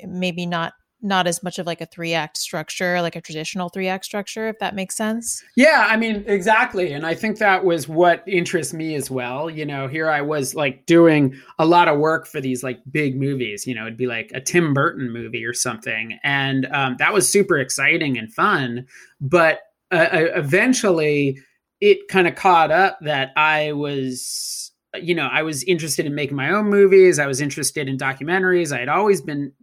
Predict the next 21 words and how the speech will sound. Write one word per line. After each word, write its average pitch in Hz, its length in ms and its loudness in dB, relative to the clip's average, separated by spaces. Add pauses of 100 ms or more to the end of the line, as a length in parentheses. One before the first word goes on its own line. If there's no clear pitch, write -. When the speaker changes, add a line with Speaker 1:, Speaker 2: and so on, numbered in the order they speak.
Speaker 2:
sort 180 200 -4
of 131 120 -8 (160)
focusing 190 500 0
on 120 140 -6
documentary. 117 580 -8 (220)
So 226 120 0
it 233 40 6
was 202 100 8
almost 233 240 6
like 185 240 2
I 180 80 2
took - 160 -4
a 240 40 4
little 156 280 4
detour 143 760 -2
to 151 100 -6
work 165 340 -2
on, 139 360 -6
on 139 360 -6
all 156 180 2
these 139 520 -6